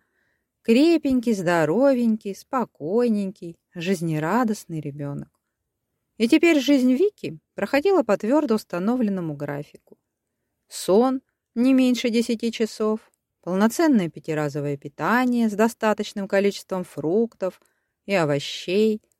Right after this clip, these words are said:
приём специальных витаминов для беременных, прогулки по двору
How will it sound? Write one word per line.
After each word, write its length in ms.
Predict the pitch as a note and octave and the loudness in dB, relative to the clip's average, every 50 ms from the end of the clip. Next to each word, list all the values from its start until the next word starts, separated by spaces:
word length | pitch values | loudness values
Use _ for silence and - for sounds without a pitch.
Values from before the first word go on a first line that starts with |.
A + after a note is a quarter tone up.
| _ _ _ _ _ _ | _ _ _ _ _ _
приём 300 | _ A#3 C4+ D#4+ G4 F#4+ | _ 2 4 4 4 2
специальных 640 | - - - G3 - - G3 F#3+ F#3 F3 D#3 - F3 | 0 -2 -8 -12 -4 0 0 0 0 -2 -4 -4 -6
витаминов 720 | E3 D#3 - D#3+ D#3 D#3+ G3+ A#3+ C4+ C#4 C4+ B3+ B3+ A#3+ | -6 -6 -4 -4 -4 -2 0 0 2 2 2 2 2 2
для 140 | A3 A3 A#3 | 2 2 2
беременных, 800 | G3+ A#3 A3+ A#3 A#3 A#3 A3+ G#3+ G#3+ G#3 G3+ G3 G3+ - _ _ _ _ _ _ _ | 2 2 4 4 4 4 4 2 0 -2 -4 -4 -6 -10 _ _ _ _ _ _ _
прогулки 520 | - F3+ F3+ F3 D#3 D#3 D3+ C#3 - _ | -4 -2 -2 -2 -2 -2 -4 -6 -8 _
по 120 | - - D3+ | -12 -12 -10
двору 580 | D3 C#3+ D#3 D3+ C#3 D3 D3 D3 D#3 F3+ G#3+ | -8 -4 -4 -4 -2 -2 -4 -4 -4 -6 -8